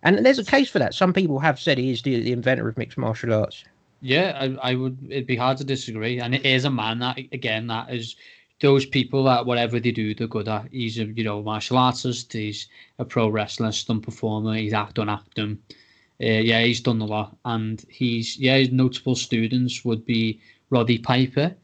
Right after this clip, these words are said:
Speaker 2: One would be Ronda Rousey as well. And there's probably many o-, many others on there, but there's, there's a couple of notable names for you as well. So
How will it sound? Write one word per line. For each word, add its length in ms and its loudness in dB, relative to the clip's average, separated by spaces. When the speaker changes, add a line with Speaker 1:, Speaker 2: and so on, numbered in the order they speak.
Speaker 2:
One 320 0
would 160 -2
be 140 0
Ronda 320 2
Rousey 640 0
as 140 -4
well. 400 0
And 120 -4
there's 100 -2
probably 320 2
many 300 2
o-, 260 -4
many 240 4
others 260 -2
on 160 -2
there, 160 -2
but 160 -6
there's, 400 -2
there's 160 -6
a 60 -6
couple 360 -2
of 120 -4
notable 480 0
names 320 0
for 180 4
you 100 4
as 60 2
well. 180 2
So 320 0